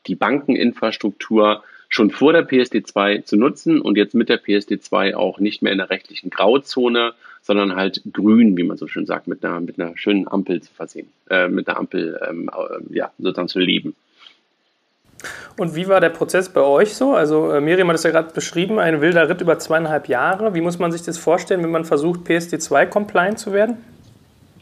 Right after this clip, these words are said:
Speaker 1: Hm. Das ist halt der Unterschied, ne? Und das meinte ich gerade mit, Miriam war sozusagen schon auf Faden, die schon von dem einen oder anderen,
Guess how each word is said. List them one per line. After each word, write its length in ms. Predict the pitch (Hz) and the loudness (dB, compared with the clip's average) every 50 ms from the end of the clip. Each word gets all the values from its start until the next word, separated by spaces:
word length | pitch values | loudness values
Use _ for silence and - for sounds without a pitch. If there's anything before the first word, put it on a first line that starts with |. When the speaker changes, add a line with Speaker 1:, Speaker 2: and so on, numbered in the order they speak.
| _ - _ - - - - | _ -20 _ -20 -16 -10 -8
Speaker 1:
Hm. 140 | 117 101 - _ _ - - - - - - - - - - - - - - _ - | -8 -8 -8 _ _ -18 -16 -14 -14 -14 -14 -16 -18 -18 -20 -20 -20 -20 -20 _ -14
Das 200 | - - - 151 | -8 -4 -2 0
ist 60 | - | 2
halt 120 | 233 170 156 | 2 2 4
der 100 | 143 120 | 2 4
Unterschied, 520 | 147 175 185 190 180 - - 104 98 - | 4 4 4 4 2 4 4 2 2 4
ne? 100 | 113 110 | 4 4
Und 60 | 123 | 4
das 160 | 127 123 - 123 | 4 4 2 2
meinte 180 | 123 - 135 | 0 0 0
ich 80 | 131 - | -2 0
gerade 220 | - 120 110 120 | 2 2 2 4
mit, 320 | 117 113 101 - - - 117 | 2 2 0 -2 -4 -2 2
Miriam 680 | 117 120 127 139 135 123 117 117 117 117 113 98 95 | 4 4 4 4 4 2 2 2 0 0 0 0 2
war 160 | 113 113 113 | 2 2 2
sozusagen 440 | 113 120 - - - 107 113 113 110 | 2 -2 -6 -4 -2 0 0 0 2
schon 120 | - 117 - | 0 0 0
auf 140 | 107 104 | 0 -2
Faden, 500 | - - - 107 107 117 131 135 127 117 | -2 -2 0 2 2 2 2 2 2 2
die 100 | - 220 | 4 2
schon 140 | - 127 113 | 2 2 2
von 140 | 104 110 107 | 2 2 2
dem 160 | 107 107 104 | 2 2 2
einen 160 | - 117 117 | 2 2 2
oder 100 | 117 113 | 4 2
anderen, 460 | 90 110 110 110 110 110 107 107 101 | 4 4 2 2 2 2 0 0 -2